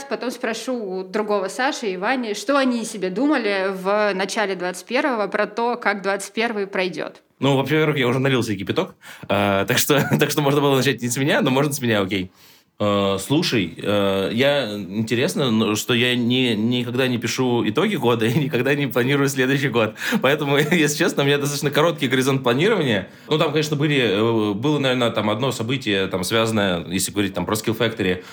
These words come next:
Speaker 2: э, одно событие, связанное с присоединением к, э, холдингу Mail.ru Group Skillbox. Вот. И это та вещь, ко-, конечно, которая там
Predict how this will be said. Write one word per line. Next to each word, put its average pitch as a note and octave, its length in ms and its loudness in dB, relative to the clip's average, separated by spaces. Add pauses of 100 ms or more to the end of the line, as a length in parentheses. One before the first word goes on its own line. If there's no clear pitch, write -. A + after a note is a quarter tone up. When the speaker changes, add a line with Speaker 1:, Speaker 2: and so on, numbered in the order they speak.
(160)
Speaker 2:
э, G2+ 480 2
одно B2 180 0
событие, A#2 420 -2
связанное A2 600 0
с G2+ 560 0 (320)
присоединением B2 960 0
к, - 100 -4
э, G2 960 2
холдингу G#2 640 0 (140)
Mail.ru A#2 380 2
Group A#2 300 2 (220)
Skillbox. A#2+ 640 0 (220)
Вот. G2+ 380 2
И G#2 580 2
это A2+ 200 -2
та A2 160 0
вещь, A2 260 0
ко-, F#2+ 80 -6
конечно, G2+ 400 -4
которая G#2 400 0
там E2+ 300 -6